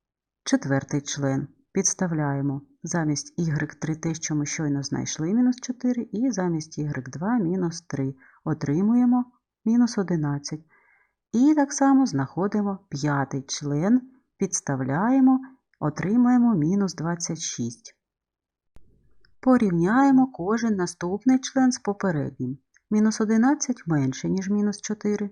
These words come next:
мінус двадцять шість менше, ніж мінус одинадцять, мінус чотири менше, ніж мінус три. Отже, ця послідовність є спадною. Можемо так і записати у відповідь.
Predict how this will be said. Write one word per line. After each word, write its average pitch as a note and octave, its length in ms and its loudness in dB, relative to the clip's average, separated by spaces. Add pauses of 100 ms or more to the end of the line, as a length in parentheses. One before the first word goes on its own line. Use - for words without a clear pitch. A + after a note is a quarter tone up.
мінус A3 240 2
двадцять A#3 340 -2
шість D4+ 360 -4
менше, D3 440 0
ніж G#3 400 0
мінус G#3 340 -2
одинадцять, G3+ 640 -4 (640)
мінус A3+ 300 4
чотири A#3 540 0 (100)
менше, E3 580 2
ніж G#3 180 0
мінус G#3 380 0
три. G#3+ 360 0 (280)
Отже, G3 440 2
ця E3+ 480 -2 (1000)
послідовність F#3 1040 2
є A3+ 280 0
спадною. E3+ 1040 0 (200)
Можемо A3 520 2
так F3+ 280 -4
і G#3 40 -2
записати F3+ 640 -4
у D#3 100 -2
відповідь. D3+ 760 -6